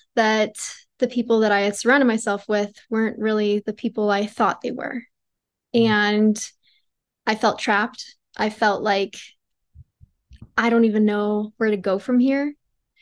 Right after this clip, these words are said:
Speaker 1: So simultaneously, you know, you're gaining momentum with your, your dream and everything else is tanking. Um, definitely was a, like, a pretty deep,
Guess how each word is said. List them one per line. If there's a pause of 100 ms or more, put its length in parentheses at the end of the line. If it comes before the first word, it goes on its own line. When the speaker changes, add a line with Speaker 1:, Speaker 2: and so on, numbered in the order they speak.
(260)
Speaker 1:
So
simultaneously,
you
know,
you're
gaining
momentum
with
your,
your
dream
and (200)
everything
else
is
tanking. (680)
Um, (340)
definitely
was
a, (560)
like,
a
pretty
deep,